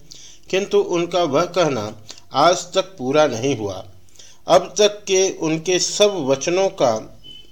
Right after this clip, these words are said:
को मिलाकर या अलग-अलग कर कोई परमात्मा के वास्तविक स्वरूप का वर्णन करना चाहे, तो उसके द्वारा भी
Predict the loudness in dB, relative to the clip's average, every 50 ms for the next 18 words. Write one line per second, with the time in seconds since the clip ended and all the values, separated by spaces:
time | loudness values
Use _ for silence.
0 | -20 -20 -20 -20 -20 -20 -20 -20 -8 -4 -2 -2 0 0 2 4 4 4 4 4
1 | 2 0 0 0 -2 -10 -16 -20 -20 -20 -8 2 4 4 4 4 2 2 4 6
2 | 6 4 4 4 0 2 4 4 2 2 0 -2 -2 -2 -2 -4 -12 -16 -20 -20
3 | -20 -20 -12 -2 0 2 2 0 0 0 0 0 0 2 0 2 2 2 0 0
4 | -6 -2 0 2 2 2 2 0 -2 -2 0 0 2 2 2 2 0 -4 -6 -2
5 | -2 -2 -4 -4 -8 -4 -4 -2 0 0 -2 -2 -2 -2 2 2 2 2 2 -2
6 | -2 -2 -2 -4 -4 -2 -2 -2 -2 0 -2 -2 -2 -2 0 -2 0 2 0 0
7 | 0 -2 -8 -16 -20 -20 -20 -20 -20 -20 -20 -6 -4 -2 -2 -2 -2 -4 -6 -6
8 | -2 2 2 2 4 6 6 6 6 6 4 2 2 -2 -4 -4 -4 -6 -10